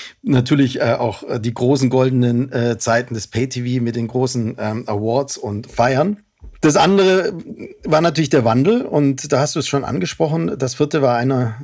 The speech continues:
äh, der Free T V Sender von, äh, N B C Universal und letztendlich wurde dann das Vierte, weil es lange defizitär war oder, ich glaub, ich, letztendlich immer,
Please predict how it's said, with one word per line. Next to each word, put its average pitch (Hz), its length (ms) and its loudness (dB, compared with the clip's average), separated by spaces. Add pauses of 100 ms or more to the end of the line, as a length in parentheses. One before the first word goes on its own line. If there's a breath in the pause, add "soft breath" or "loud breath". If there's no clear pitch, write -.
äh, 120 180 -4
der 120 220 -2
Free 139 220 -2
T 139 180 -8
V 135 100 0
Sender 123 360 2
von, 120 320 -2 (600 soft breath)
äh, 117 80 0 (100)
N 120 180 0
B 117 80 -2
C 117 160 -4 (100)
Universal 120 600 0 (100)
und 131 440 2
letztendlich 127 600 -2
wurde 131 240 2
dann 120 320 -2 (220 loud breath)
das 120 180 -4
Vierte, 127 480 0 (240 loud breath)
weil 110 180 2
es 131 140 0
lange 113 320 2
defizitär 110 640 -4
war 107 240 -4
oder, 101 320 -6
ich - 80 -18
glaub, 101 220 -8
ich, - 200 -14 (140)
letztendlich 107 600 -8
immer, 127 260 0